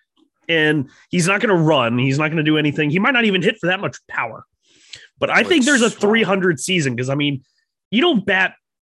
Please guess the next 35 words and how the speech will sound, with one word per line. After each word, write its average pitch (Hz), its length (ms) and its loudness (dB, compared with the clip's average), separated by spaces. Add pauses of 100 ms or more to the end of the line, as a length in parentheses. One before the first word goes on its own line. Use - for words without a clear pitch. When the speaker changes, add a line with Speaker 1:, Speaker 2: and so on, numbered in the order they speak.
(200)
Speaker 1:
nearly 180 480 2
three 180 260 -2
hundred 165 260 0
in 147 80 2
the 135 60 0
minors 127 640 -2
over 123 560 0 (340)
however 165 360 0
many 127 180 -2
games. 113 400 -4
He, 139 220 -2
he 160 100 -4
played 147 180 -2
a 120 60 -2
lot. 120 220 -2
He 120 100 -4
was 135 100 -2
down 131 140 -2
there 123 140 0
for 123 100 -4
a 113 60 0
long 120 180 -2
time, 120 180 -4
eight 131 180 -2
hundred, 135 260 -2
almost 147 200 0
eight 143 120 -2
hundred 117 220 -4
games. 113 420 -8 (560)
Like, 226 100 -2
Speaker 2:
Mm-hmm. 330 120 0
Speaker 1:
you're, 330 100 -8 (320)
you 277 80 0
don't 277 120 2
bat 185 220 -2